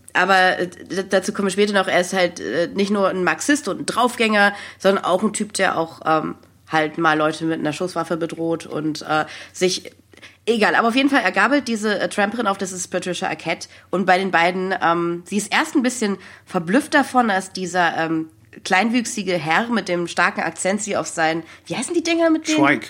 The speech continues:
Speaker 1: Auf sein Trike,
Speaker 2: Bekannt aus
Speaker 1: ähm,
Speaker 2: mehreren Bud
Speaker 1: bittet.
Speaker 2: Spencer und Thomas Gottschalk-Filmen, äh,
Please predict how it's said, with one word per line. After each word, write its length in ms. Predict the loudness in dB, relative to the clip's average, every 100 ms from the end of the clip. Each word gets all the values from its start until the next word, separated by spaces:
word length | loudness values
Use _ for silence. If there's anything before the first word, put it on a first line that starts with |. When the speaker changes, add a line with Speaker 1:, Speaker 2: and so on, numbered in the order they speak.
| -16 -20 -6
Speaker 1:
Auf 120 | -4
sein 220 | 0 0
Trike, 160 | 2 2 4
Speaker 2:
Bekannt 240 | 4 2
aus 260 | 2 2 4
Speaker 1:
ähm, 120 | 4
Speaker 2:
mehreren 340 | 4 4 2
Bud 100 | 2
Speaker 1:
bittet. 180 | 0 0
Speaker 2:
Spencer 220 | 0 2
und 80 | 0
Thomas 240 | 0 -2 0
Gottschalk-Filmen, 760 | -2 -2 -4 -2 0 2 0
äh, 280 | -2 -2 -2